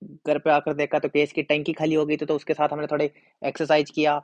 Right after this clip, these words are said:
Exercise करने के बाद हमने अपना आज के workout का result देखा। Result देखकर काफ़ी दिल खुश हो गया। दिल खुश होने के बाद लगी हमको भूख।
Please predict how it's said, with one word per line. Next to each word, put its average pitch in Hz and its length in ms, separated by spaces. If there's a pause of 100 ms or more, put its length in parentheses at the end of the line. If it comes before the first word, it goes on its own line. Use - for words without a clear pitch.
(280)
Exercise 147 380
करने 147 220
के 143 60
बाद 143 220
हमने 143 220
अपना 143 200
आज 135 200
के 147 100
workout 139 380
का 139 80
result 127 400
देखा। 143 280 (340)
Result 151 380
देखकर 151 280
काफ़ी 135 380
दिल 131 160
खुश 147 220
हो 147 120
गया। 139 240 (500)
दिल 151 100
खुश 143 200
होने 143 120
के 139 80
बाद 135 160
लगी 131 220
हमको 131 260
भूख। 143 400